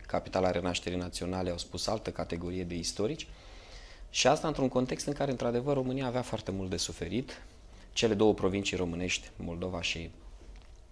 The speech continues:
Țara Românească, sufereau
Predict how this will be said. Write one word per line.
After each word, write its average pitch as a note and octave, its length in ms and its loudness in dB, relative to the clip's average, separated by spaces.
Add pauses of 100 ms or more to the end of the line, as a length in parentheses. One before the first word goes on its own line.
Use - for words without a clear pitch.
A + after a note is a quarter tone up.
(180)
Țara G2 260 4
Românească, F2 800 -2 (580)
sufereau F#2 760 6